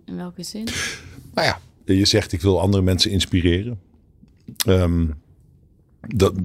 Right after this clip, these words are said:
Speaker 2: nou, misschien doe je dat nu ook wel al, maar misschien vind je dat wel zo belangrijk dat je daar nog veel meer tijd aan wilt besteden. Zo begreep ik je antwoord eigenlijk.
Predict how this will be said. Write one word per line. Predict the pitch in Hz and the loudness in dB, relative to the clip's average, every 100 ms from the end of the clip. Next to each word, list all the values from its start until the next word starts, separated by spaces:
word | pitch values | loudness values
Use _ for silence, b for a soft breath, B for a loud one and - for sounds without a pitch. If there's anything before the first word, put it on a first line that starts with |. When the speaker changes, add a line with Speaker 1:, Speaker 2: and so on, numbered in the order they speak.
| 85 | -6
Speaker 2:
nou, | 98 90 78 | 0 2 2
misschien | 73 76 | 0 -4
doe | 71 80 | -2 -2
je | |
dat | 76 71 | -2 -2
nu | 85 | 0
ook | 73 98 | 2 2
wel | 110 80 | 2 0
al, | 71 | -2
maar | 67 85 | -2 -2
misschien | - 98 85 | 0 0 0
vind | 80 | -2
je | - | 0
dat | - 82 | 0 0
wel | 85 73 76 | 0 0 0
zo | 87 104 | 4 4
belangrijk | 95 71 76 78 | 4 0 -2 -2
dat | 85 - | -4 -2
je | |
daar | 78 76 80 | 0 2 2
nog | 85 - | 0 2
veel | 90 | 2
meer | 78 80 | 2 0
tijd | - 85 82 | 0 0 2
aan | 85 | 0
wilt | 82 82 | 0 -2
besteden. | 80 - 202 85 | -2 2 2 2
Zo | 85 78 | 2 0
begreep | 78 82 92 82 | 0 -2 0 0
ik | 87 - | -2 -2
je | 76 | 0
antwoord | 87 87 78 | 0 0 -2
eigenlijk. | 76 71 - - - - | -2 -6 -6 -10 -10 -10